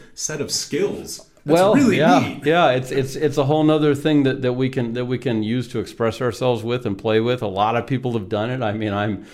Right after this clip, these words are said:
Speaker 2: I'm far from the first, and I, I will not be the last, of course. Um, you know, one, I mentioned E E Cummings. He was, he was probably one of the, one of the first to really, you know, experiment with that in a big way, you know,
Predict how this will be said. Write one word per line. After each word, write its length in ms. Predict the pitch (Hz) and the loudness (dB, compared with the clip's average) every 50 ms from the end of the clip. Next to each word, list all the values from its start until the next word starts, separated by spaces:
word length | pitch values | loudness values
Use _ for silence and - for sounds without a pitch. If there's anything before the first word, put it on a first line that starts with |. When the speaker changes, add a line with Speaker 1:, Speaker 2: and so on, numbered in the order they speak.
| - - - - - | -20 -20 -20 -20 -14
Speaker 2:
I'm 300 | - 117 113 117 113 98 | -8 -4 -2 -2 -2 -4
far 460 | - - - - 123 120 123 123 117 | -6 -12 -8 -2 0 2 2 2 0
from 180 | 98 120 120 110 | 0 0 0 0
the 60 | 107 | 0
first, 440 | - - 117 113 120 127 131 - - | -2 0 0 0 0 0 -4 -6 -8
and 100 | 110 107 | -6 -4
I, 120 | 107 104 | -2 -2
I 260 | 104 - - 95 104 104 | -4 -4 -4 -4 -4 -2
will 200 | 101 98 101 101 | -2 -2 -2 -2
not 300 | 98 104 117 120 123 123 | -2 -2 -2 -2 -2 -2
be 120 | 123 117 | -4 -4
the 80 | 104 101 | -4 -4
last, 500 | 101 101 101 104 120 120 131 131 - 120 | -2 -2 -2 -2 0 -2 -4 -4 -6 -8
of 140 | 107 - | -8 -4
course. 340 | - 120 117 123 139 143 - - - - - - - | -2 0 0 0 0 -2 -6 -14 -18 -20 -20 -12 -4
Um, 360 | 127 120 113 117 117 117 110 - - - - | -2 0 0 2 0 -2 -4 -8 -14 -10 -2
you 80 | 160 151 | 0 2
know, 140 | 170 165 151 | 4 4 2
one, 300 | - 139 143 160 165 165 | 2 2 2 4 4 4
I 140 | 139 127 135 | 2 2 2
mentioned 420 | 131 139 151 147 - 147 131 113 | 2 2 2 0 0 -2 -4 -4
E 300 | 107 143 156 160 165 147 | -4 -4 -4 0 0 0
E 60 | 123 | -2
Cummings. 500 | - - 131 131 156 180 120 92 85 - | -2 -2 -2 0 0 0 -2 -4 -4 -4
He 140 | 113 120 143 | -2 -2 0
was, 240 | 156 135 117 87 - | 0 0 0 -2 -4
he 240 | - 117 131 156 175 | -4 0 2 2 2
was 200 | 160 131 95 - | 2 0 -2 -4
probably 800 | - - - - 127 123 123 123 127 123 107 113 117 113 113 110 | -12 -16 -8 -2 0 2 2 2 2 0 0 0 0 0 0 0
one 520 | 107 107 104 104 107 107 123 131 143 147 | -2 -2 -6 -6 -2 0 0 2 2 2
of 160 | 135 110 98 | 0 0 -4
the, 200 | - - 120 113 | -8 -10 -12 -12
one 300 | 113 107 101 123 151 170 | -10 -6 -2 0 2 2
of 80 | 156 120 | 2 2
the 100 | 117 101 | 0 -2
first 460 | - - - 110 101 95 87 - - | -4 -4 -2 -2 -2 -2 -6 -10 -8
to 100 | - 113 | -8 -6
really, 760 | 101 101 107 113 120 123 131 117 110 104 98 95 98 104 98 98 - 113 | -6 -6 -6 -4 -2 -2 0 0 0 0 -2 -2 -4 -6 -10 -14 -14 -12
you 160 | 110 107 98 | -10 -8 -8
know, 180 | 95 92 92 | -6 -6 -6
experiment 680 | 90 90 - - - - 113 110 110 107 104 101 98 101 | -8 -10 -12 -12 -6 -4 -2 -2 0 -2 -2 -4 -4 -6
with 180 | 98 90 80 | -8 -8 -6
that 300 | 92 95 92 92 92 92 | -6 -4 -2 -2 -4 -4
in 120 | 95 95 90 | -6 -8 -8
a 60 | 82 | -8
big 220 | 85 104 110 110 | -4 -2 -2 -2
way, 440 | 98 95 92 87 85 82 80 87 87 | 0 -2 -4 -4 -4 -4 -6 -8 -8
you 120 | 92 92 | -8 -6
know, 300 | 90 87 82 82 80 80 | -6 -6 -6 -6 -8 -10